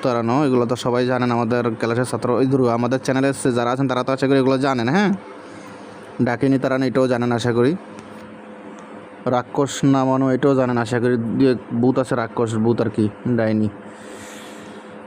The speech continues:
হুম, এগুলো আশা করি জানেন। কী দিমু সেটাই তো ভাবতেছি। অগ্নি স্তম্ভন, মারণ,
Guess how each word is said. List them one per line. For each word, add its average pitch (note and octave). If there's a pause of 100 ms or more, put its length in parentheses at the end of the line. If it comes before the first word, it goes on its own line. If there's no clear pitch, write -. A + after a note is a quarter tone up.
(140)
হুম, C#3+ (480)
এগুলো C#3
আশা C3+
করি C3+
জানেন। C3+ (440)
কী B2+
দিমু A#2 (120)
সেটাই A#2+
তো B2+
ভাবতেছি। B2
অগ্নি A#2
স্তম্ভন, B2+ (840)
মারণ, A#2+